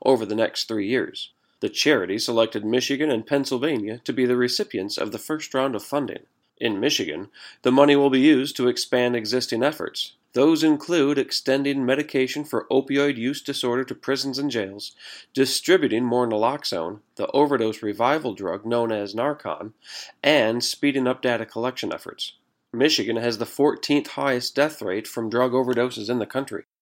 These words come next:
The number of drug overdose deaths in the state rose fourteen percent from twenty sixteen to twenty seventeen. Opioids were responsible for more than seventy-five percent of Michigan's nearly two thousand seven hundred drug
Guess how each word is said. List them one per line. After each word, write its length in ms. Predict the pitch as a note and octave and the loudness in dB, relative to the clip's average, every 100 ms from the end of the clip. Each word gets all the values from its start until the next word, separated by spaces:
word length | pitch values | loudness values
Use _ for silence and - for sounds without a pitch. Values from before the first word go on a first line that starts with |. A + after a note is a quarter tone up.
| _ | _
The 80 | A#2 | -2
number 320 | A2+ A#2 A#2 | 0 0 0
of 100 | G#2 | -2
drug 220 | A#2 A#2+ | -2 0
overdose 460 | A#2 G#2+ G#2+ G#2 - | 0 -2 -4 -4 -6
deaths 440 | A2+ B2 A#2 - | 0 0 0 -4
in 100 | A2 | -4
the 80 | G#2+ | -4
state 420 | G#2 - C3+ C3+ - | -4 -2 0 -2 -4
rose 240 | A#2 A#2 | -2 -4
fourteen 540 | - C#3 - - C#3 | -2 -2 -2 -2 -4
percent 480 | C3 G#2 - D3+ B2+ | -4 -6 -2 0 0
from 180 | - A#2+ | -2 -10
twenty 340 | - D3+ C#3+ | -8 -6 -4
sixteen 580 | B2 - B2+ - D#3+ C3 | -4 -4 -4 -6 -4 -4
to 60 | C3 | -4
twenty 300 | - C3 A2 | -4 -4 -2
seventeen. 600 | - D3 A#2 G#2 F2 - _ _ - | 0 0 -2 -6 -12 -14 _ _ 0
Opioids 580 | A2+ C3+ A#2+ G#2 G2+ G2+ | 4 4 2 -2 -2 -4
were 140 | A2 | -6
responsible 760 | G#2+ G2+ - C3+ C#3 C3+ E2 G2 | -4 -6 -4 -2 -2 -2 -6 -6
for 140 | - | -6
more 200 | G#2+ G#2+ | -4 -2
than 140 | A2 G#2 | -2 -4
seventy-five 800 | - C3 B2+ B2+ A#2+ A#2+ A#2 - | 0 0 0 -2 -2 -2 -2 -4
percent 500 | G#2+ - C#3 G#2 - - - - | -8 -2 -2 -2 -8 -20 -20 -4
of 160 | E3+ | 0
Michigan's 540 | D3+ C#3+ C3+ B2+ B2+ G#2+ | 4 4 4 0 0 2
nearly 340 | C3+ B2+ A2+ | 0 2 0
two 240 | - - E3 | -2 -2 -2
thousand 560 | - A#2+ G#2 G#2 G2+ | 0 0 0 -6 -6
seven 360 | - D3+ C#3+ C#3 | 0 0 0 -4
hundred 340 | C3+ G#2 F2+ | -4 -6 -6
drug 240 | A2 C3+ | 2 2